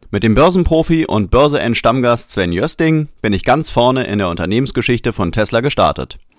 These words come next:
Wir erklären, seit wann es das Unternehmen gibt, wer der Gründer ist und wie dieser so drauf ist, schauen uns außerdem die Produkte und Geschäftsmodelle der Firma an und werden nach einer Fundamentalanalyse dann langsam technisch, indem wir uns den Kursverlauf der letzten fünf Jahre anschauen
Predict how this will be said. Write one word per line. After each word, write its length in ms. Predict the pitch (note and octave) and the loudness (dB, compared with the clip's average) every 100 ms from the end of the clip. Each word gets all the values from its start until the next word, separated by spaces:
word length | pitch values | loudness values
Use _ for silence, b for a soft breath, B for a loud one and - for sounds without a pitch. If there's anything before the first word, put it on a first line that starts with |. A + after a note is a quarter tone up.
| - | 0
Wir 100 | E3 | 2
erklären, 480 | E3+ E3 E3+ F3+ E3 | 2 0 0 0 2
seit 220 | A#2+ G#2+ | 0 2
wann 100 | A#2 | 0
es 80 | A#2 | 0
das 160 | A2 | -4
Unternehmen 460 | G#2+ F#2+ F2+ E2+ F2 | -4 -4 -4 -4 -2
gibt, 340 | G#3 - - - - - | -2 -2 -12 -12 -18 -4
wer 100 | A2+ | 0
der 140 | G2 F#2+ | 0 2
Gründer 340 | A2 G3 G3 | 2 2 0
ist 400 | E3+ F3+ - - | 0 -2 -4 -10
und 140 | - F#2+ | -8 -4
wie 80 | G2+ | -2
dieser 260 | G#2+ G#2 | 0 0
so 100 | F2+ | 0
drauf 320 | F2+ F2+ D#3 | 0 2 2
ist, 360 | - E3+ - - - | 0 -4 -6 -12 -12
schauen 240 | - A2 A2+ | -2 0 0
uns 120 | G2+ | 0
außerdem 600 | B2+ C#3 C#3 B2+ B2 A2+ | 2 2 2 2 2 2
die 80 | G#2 | 0
Produkte 480 | - F#2 D3 - | 0 0 0 0
und 160 | A2 G2+ | 0 -2
Geschäftsmodelle 680 | F#2 - - - B2 G#2+ F#2 | -2 -2 -2 -2 0 0 0
der 140 | E2+ | -2
Firma 320 | - D3+ F3+ | 0 2 2
an 300 | - D3+ D#3 b b b - | 0 -2 -4 b b b -6
und 160 | A2 | 0
werden 160 | A2 A2+ | 2 2
nach 140 | F2+ | 0
einer 200 | E2 F#2+ | -4 -4
Fundamentalanalyse 1300 | - D3+ C3+ G2+ F#2 B2+ D#3 D3 C#3 B2+ C3 B2 A#2 | -2 0 0 -2 0 2 2 0 -2 0 0 2 0
dann 200 | F#2 F2+ | -2 -2
langsam 380 | F2+ F2+ E2 - | -4 -4 -6 -4
technisch, 540 | D#3 D3+ D3+ - - b b b | -4 -2 -2 -2 -6 b b b
indem 240 | G#2 A#2+ A#2+ | 0 2 2
wir 100 | G2 | 0
uns 140 | G2+ | -4
den 140 | F#2 | -6
Kursverlauf 580 | - C3+ - B2 A#2+ B2 | 0 0 2 2 2 2
der 100 | G#2 | 0
letzten 280 | F#2+ - F2+ | -2 -4 -8
fünf 200 | - E2+ | -8 -2
Jahre 300 | F#2+ A#2 E3 | 2 2 2
anschauen 520 | B2+ C#3 C3+ C3+ C#3 | 0 -2 0 0 -2